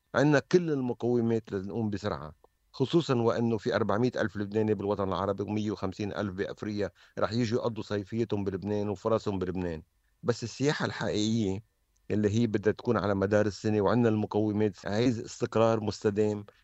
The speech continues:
عايز نتفاهم على مشروع الوطن. أنا بدي من خلالك وجه رسالة بس لكل اللبنانيين، نحن شو عملنا لبلدنا؟ نحن اليوم ما بناخد ولا موقف تجاه السياسيين بعد خمسين سنة من لا كهرباء،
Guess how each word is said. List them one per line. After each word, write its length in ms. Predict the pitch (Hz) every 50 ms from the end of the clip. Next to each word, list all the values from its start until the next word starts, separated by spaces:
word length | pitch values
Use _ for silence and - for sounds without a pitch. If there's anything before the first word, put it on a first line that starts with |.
| _ _
عايز 400 | - 101 127 139 135 123 101 110
نتفاهم 440 | 117 110 - - 131 120 113 104 98
على 160 | 98 101 104
مشروع 340 | 104 101 - - 127 123 110
الوطن. 540 | 120 120 123 123 - 120 113 113 120 127 127 - _ _ _ _ _ -
أنا 140 | 117 123 120
بدي 340 | 110 113 107 98 113 117
من 120 | 107 113 101
خلالك 480 | - - 123 117 123 127 123 123 117 -
وجه 300 | 110 113 110 98 107 101
رسالة 420 | 98 107 107 - 123 117 113 107 98
بس 280 | 90 113 110 - -
لكل 280 | 110 104 - 143 135 120
اللبنانيين، 760 | 107 98 98 90 98 95 90 90 87 90 92 90 85 82 82 - _ _ _ -
نحن 240 | 135 135 147 139 123
شو 140 | - 147
عملنا 280 | 120 135 139 131 123 113
لبلدنا؟ 640 | 95 95 87 90 92 92 95 90 87 90 80 76 76 - _ _ _ _ _ _
نحن 240 | 123 131 131 143 135
اليوم 440 | 120 117 120 127 135 135 131 131 131 -
ما 280 | 123 113 113 117 127 131
بناخد 460 | 127 131 135 139 131 117 123 123 120
ولا 260 | 117 117 131 131 123
موقف 400 | 117 123 127 131 117 - - -
تجاه 260 | - 113 101 120 117
السياسيين 600 | 107 95 - 117 113 107 101 - 113 110 117 117
بعد 180 | 104 87 - -
خمسين 480 | - - 110 113 104 - 135 135 127 110
سنة 280 | - - 131 123 117
من 140 | 110 107 104
لا 200 | 104 107 110 113
كهرباء، 500 | - - 123 113 104 101 90 82 80 73